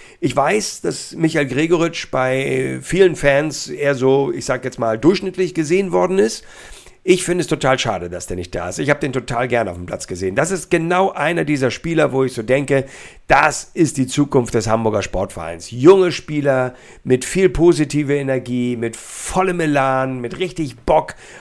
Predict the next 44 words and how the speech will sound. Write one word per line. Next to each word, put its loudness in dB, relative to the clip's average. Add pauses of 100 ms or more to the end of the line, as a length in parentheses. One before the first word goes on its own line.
(100)
auf, 0
auf -2
Erfolg 2
und -2
richtig -8
Bock 2
auf 0
Fußball. -2
Das 0
hast 0
du -2
dem 0
Gregoritsch -2
in -6
jedem -2
Spiel -4
angesehen. -2 (320)
Aber 0
der -2
Typ -2
ist 2
jung, 8 (260)
der 2
war 2
noch 2
unerfahren, 2 (280)
äh, 4
der 0
hat -2
natürlich 0 (180)
richtig -2
gute -2
Spiele 0
schon -2
abgeliefert, 0
aber 0
auch -2 (120)
richtige -2
Grützenspiele -2
und 0
ist -4
richtig -4
mit -2
untergegangen. -2